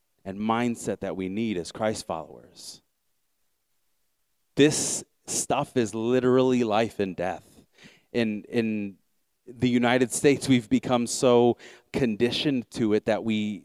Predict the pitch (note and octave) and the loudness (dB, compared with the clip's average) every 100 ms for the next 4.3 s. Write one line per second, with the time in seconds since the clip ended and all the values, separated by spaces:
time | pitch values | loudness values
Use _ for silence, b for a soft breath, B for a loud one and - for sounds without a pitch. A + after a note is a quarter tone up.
0 | A2+ G#2 F#2+ - _ _ _ _ _ C3+ | -4 -4 -4 -10 _ _ _ _ _ 2
1 | C3+ A2 - - E3+ C#3 A2 F2 G2 F#2+ | 2 0 -2 -2 0 0 0 -2 -2 -2
2 | F#2+ F#2+ F#2 G2 G2 A2 G2+ G2+ G#2 B2 | -6 -8 -6 -4 -4 -4 -6 -10 -4 0
3 | B2+ A#2+ G2 F#2+ F#2 G2+ G#2 G2+ F2+ G2+ | 2 2 2 -4 -6 -8 -8 -10 -10 -8
4 | A2 - | -10 -10